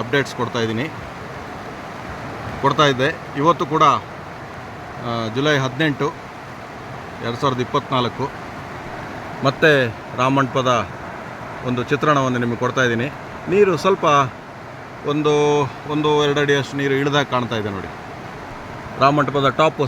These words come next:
ಸ್ಪಷ್ಟವಾಗಿ ಕಾಣ್ತಾ ಇದೆ ಇವತ್ತು. ಅಂದ್ರೆ ನೀರು ಇಳಿದಿದೆ ನೋಡಿ.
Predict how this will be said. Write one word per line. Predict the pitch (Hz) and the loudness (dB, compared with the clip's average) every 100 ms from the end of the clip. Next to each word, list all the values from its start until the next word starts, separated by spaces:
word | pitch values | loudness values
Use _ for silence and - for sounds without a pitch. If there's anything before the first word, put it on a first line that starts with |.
| - | 0
ಸ್ಪಷ್ಟವಾಗಿ | 165 - 160 147 | -2 0 2 2
ಕಾಣ್ತಾ | 139 131 117 | 0 0 0
ಇದೆ | 117 | 2
ಇವತ್ತು. | 110 - 160 - - - - - - - - - - - - - - - - - - | 0 -2 -4 -6 -12 -14 -12 -12 -12 -12 -12 -12 -12 -12 -12 -12 -12 -12 -10 -10 -4
ಅಂದ್ರೆ | 135 156 139 139 | 0 4 4 6
ನೀರು | 180 160 135 147 - - - - - - - - - - - | 6 6 4 0 -6 -12 -12 -12 -10 -10 -10 -10 -12 -10 2
ಇಳಿದಿದೆ | 170 165 127 98 - - - - - - - - - - - - - - - - - - - - - - - - - - - - - - - - - - - - - - - - - - 107 | 4 4 2 0 -6 -12 -12 -12 -12 -12 -12 -12 -12 -12 -12 -12 -12 -12 -12 -12 -12 -12 -12 -12 -12 -10 -10 -10 -12 -12 -12 -12 -10 -10 -10 -10 -10 -10 -10 -10 -10 -12 -12 -12 -10 -10 -8
ನೋಡಿ. | 107 | -6